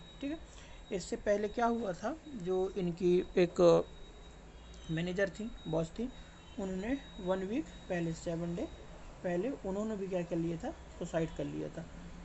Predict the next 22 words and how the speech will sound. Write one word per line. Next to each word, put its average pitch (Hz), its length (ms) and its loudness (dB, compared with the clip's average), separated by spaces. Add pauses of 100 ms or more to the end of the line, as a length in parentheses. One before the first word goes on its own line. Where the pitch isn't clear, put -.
(120)
अब 170 140 -10
किस 190 160 -2
लिए 202 160 -2
suicide 196 340 2
किया 190 160 0
था, 190 40 0
उसकी 180 200 -4
reason 196 180 -4
कभी 196 380 0
भी 254 100 -2 (480)
<coughs> - 400 4
पता 185 180 0
नहीं 185 140 -2
चल 180 140 0
पाया। 185 280 0 (840)
और 226 260 6
कहा 240 260 -2
जा 254 140 4
रहा 254 100 6
है 247 60 2
दोस्तों 247 240 -2
कि 262 340 -4